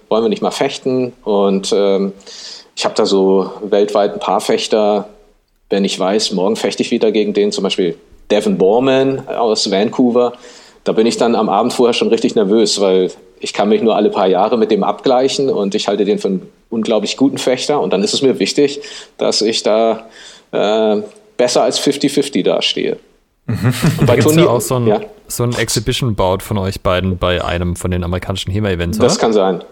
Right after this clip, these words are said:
Speaker 1: Ja, ja. Da-, das kann gut sein, genau. Oder Jake Norwood, genau das Gleiche.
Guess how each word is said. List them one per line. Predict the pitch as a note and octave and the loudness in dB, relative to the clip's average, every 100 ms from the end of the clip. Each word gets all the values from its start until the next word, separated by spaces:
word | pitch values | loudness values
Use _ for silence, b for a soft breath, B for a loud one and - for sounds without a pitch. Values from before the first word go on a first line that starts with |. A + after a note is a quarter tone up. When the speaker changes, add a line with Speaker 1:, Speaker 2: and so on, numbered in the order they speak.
| - | -4
Speaker 1:
Ja, | G#2+ G#2 | 0 2
ja. | F#2 F2+ - | 2 -2 -2
Da-, | A2+ | 0
das | A2 - | 0 0
kann | G#2+ | 2
gut | G#2+ G#2 | 2 2
sein, | F#2+ F2 - | 0 -2 -4
genau. | - F#2+ E2+ B B | -4 -4 -6 B B
Oder | B2 A2+ | 0 2
Jake | A#2 G#2+ G#2 | 2 2 2
Norwood, | G2+ A2+ E2+ - | 2 2 2 2
genau | G2 | 2
das | F#2+ - | 2 0
Gleiche. | F2 F#2+ - D#2+ | 0 0 -2 -6